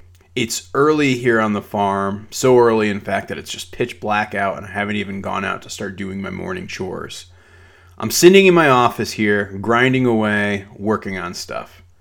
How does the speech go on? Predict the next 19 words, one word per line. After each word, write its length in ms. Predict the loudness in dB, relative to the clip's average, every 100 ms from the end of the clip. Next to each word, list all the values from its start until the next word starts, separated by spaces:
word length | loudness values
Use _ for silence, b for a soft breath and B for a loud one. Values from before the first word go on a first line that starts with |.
| -20 -6
This 260 | 4 6 6
is 80 |
the 80 | 2
place 360 | 2 4 4 4
that 100 | 0
I 80 | 0
go 420 | 0 0 0 -4
when 440 | -6 -2 -2 -2 -4
I'm 340 | -4 -4 0
working 300 | 0 0 -2
on 160 | -2 -4
something 540 | -6 -8 -10 -10 -6
that's 340 | -4 -4 -4
not 380 | -4 -2 -2 -4
directly 500 | -6 -2 -2 -2 -6
related 420 | -4 -6 -8 -10 -12
to 260 | -14 -16
farm 420 | -12 -6 -6 -6
work, 340 | -12 -18 -18